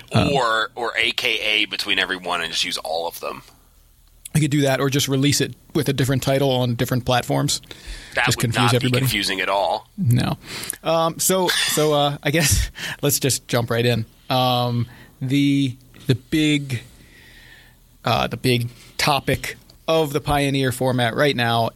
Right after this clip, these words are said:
Speaker 1: is the, uh, the Dimir Inverter of Truth deck. It kind
Speaker 2: Yeah.
Speaker 1: of broke out. Um, first time I heard of it was about a week and a half ago. It was last weekend, so the weekend before Brussels and Nagoya. Someone, I was in, like, a blue-white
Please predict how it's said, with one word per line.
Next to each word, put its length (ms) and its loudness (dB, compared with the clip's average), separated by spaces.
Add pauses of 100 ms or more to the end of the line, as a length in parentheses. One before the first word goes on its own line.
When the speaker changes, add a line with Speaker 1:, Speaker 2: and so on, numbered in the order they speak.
Speaker 1:
is 500 0 (460)
the, 460 0
uh, 220 2
the 140 0
Dimir 640 0
Inverter 520 0
of 100 -2
Truth 400 -2
deck. 360 -2 (320)
It 140 -2
kind 200 2
Speaker 2:
Yeah. 60 4
Speaker 1:
of 140 -4
broke 260 2
out. 360 0
Um, 320 2 (100)
first 340 -2
time 180 0
I 100 2
heard 180 0
of 100 0
it 120 0
was 200 0
about 360 0
a 60 2
week 500 -2
and 100 0
a 40 2
half 200 0
ago. 160 2
It 40 2
was 140 0
last 280 0
weekend, 320 0
so 80 -2
the 80 0
weekend 340 2
before 500 0
Brussels 420 0
and 160 2
Nagoya. 480 0 (640)
Someone, 480 2
I 80 2
was 120 2
in, 80 2
like, 140 0
a 80 2
blue-white 480 2